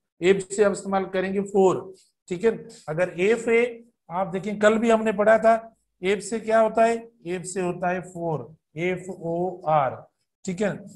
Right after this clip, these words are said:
अच्छा, उसके अलावा आप देखें यानी ए, तो ए से मतलब क्या इस्तेमाल होता है? ए एन डी, ये एंड होता है।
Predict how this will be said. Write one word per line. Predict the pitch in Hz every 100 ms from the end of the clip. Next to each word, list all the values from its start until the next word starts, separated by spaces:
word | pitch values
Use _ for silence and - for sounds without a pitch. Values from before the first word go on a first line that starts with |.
| - _ -
अच्छा, | 160 180
उसके | 170 170 220
अलावा | 214 220 220
आप | 214 196
देखें | 208 208 226 233 - _ _ 160
यानी | 180 196
ए, | 202 - 208 254 254 247 254 247 _ _ _ _ _ _ -
तो | 202 196 185
ए | 226
से | - 247
मतलब | 226 220 226 233
क्या | 226
इस्तेमाल | 226 220 220 226
होता | 220 220 226
है? | 233 247 247 _ _ _ -
ए | 196 214 208 196
एन | 196 202 208 190
डी, | 165 175 143
ये | 160 190
एंड | 170 185 175
होता | 160 165 170
है। | 143 -